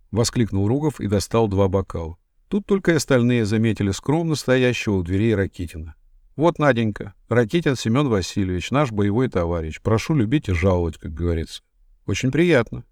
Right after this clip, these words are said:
Надя подала Ракитину руку и внимательно посмотрела ему в глаза. «А чего это вы к нам пожаловали?» Через некоторое время, когда была разлита по бокалам вторая бутылка, подозрительным тоном спросил Андрей.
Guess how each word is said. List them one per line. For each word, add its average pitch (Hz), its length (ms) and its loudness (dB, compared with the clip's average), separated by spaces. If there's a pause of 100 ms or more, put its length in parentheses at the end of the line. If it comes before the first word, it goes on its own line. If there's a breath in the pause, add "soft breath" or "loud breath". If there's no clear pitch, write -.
(120)
Надя 143 240 2
подала 104 380 2
Ракитину 90 480 -2
руку 131 380 -4
и 104 100 -2
внимательно 107 540 2
посмотрела 101 560 0
ему 95 200 0
в 92 60 -8
глаза. 87 480 -8 (400)
«А - 100 -8
чего 160 220 0
это 202 120 0
вы 190 80 0
к - 60 -10
нам 170 140 -2
пожаловали?» 101 840 0
Через 101 280 -2
некоторое 98 460 -2
время, 120 400 0 (140)
когда 113 280 0
была 113 200 2
разлита 110 420 0
по 101 120 -4
бокалам 98 420 0
вторая 107 380 0
бутылка, 104 460 -2
подозрительным 98 680 0
тоном 160 320 0
спросил 120 500 0
Андрей. 90 420 -4